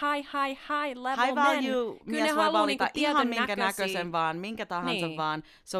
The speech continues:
Speaker 2: you gotta be really specific. Ja sun päät-, pitää miettiä ihan vaan niinku lifestyle stuff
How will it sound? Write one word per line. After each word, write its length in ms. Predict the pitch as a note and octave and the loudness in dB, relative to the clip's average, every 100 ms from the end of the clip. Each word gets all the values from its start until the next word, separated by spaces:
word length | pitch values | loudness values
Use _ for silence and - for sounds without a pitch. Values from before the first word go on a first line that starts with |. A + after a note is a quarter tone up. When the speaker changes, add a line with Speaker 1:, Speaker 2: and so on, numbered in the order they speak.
| E3+ G3+ | -4 -6
Speaker 2:
you 100 | A3 | -2
gotta 200 | A#3 G#3+ | -2 -2
be 100 | G3 F3+ | -8 -6
really 200 | F#3+ F3+ | -6 -8
specific. 720 | - E3+ - D4 - B2+ - - - - | -8 -10 -8 -10 -6 -8 -8 -16 -20 -10
Ja 60 | |
sun 140 | G3 A#3+ | -6 -2
päät-, 220 | A3 - | -2 -2
pitää 240 | B3+ B3 B3+ | -4 -2 0
miettiä 320 | C4 B3+ B3 | -2 -6 -8
ihan 220 | C#4+ C#4+ | -6 -2
vaan 140 | C4 B3+ | -2 -2
niinku 220 | A#3+ A#3 _ | -6 -10 _
lifestyle 680 | - B3 C4+ E4 - C#4 B3+ | -14 -8 -6 -6 -6 -2 -2
stuff 280 | - B3+ | -2 -6